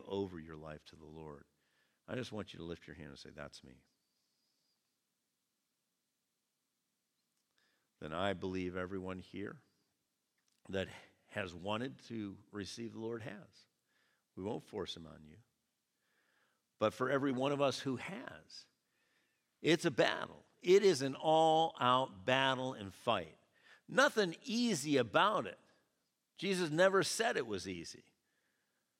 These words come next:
But the Word of God tells us we can do it through Christ who strengthens us. As we reach out for him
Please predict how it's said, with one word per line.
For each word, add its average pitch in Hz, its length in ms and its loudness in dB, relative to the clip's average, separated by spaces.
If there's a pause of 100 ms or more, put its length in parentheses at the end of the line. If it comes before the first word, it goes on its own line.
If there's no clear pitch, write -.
(1160)
But 135 220 4
the 135 80 2
Word 151 240 2
of 127 80 -2
God 131 260 2
tells 165 420 -2
us 101 260 -6 (100)
we 117 180 0
can 104 160 -8
do 95 240 -2
it 71 120 -16 (540)
through 139 440 2
Christ - 540 -10
who 82 80 -20
strengthens 78 560 -14
us. - 220 -18
As 95 100 -16
we 120 240 -2
reach 131 460 -2
out 120 220 2
for 98 100 -6
him 98 220 -8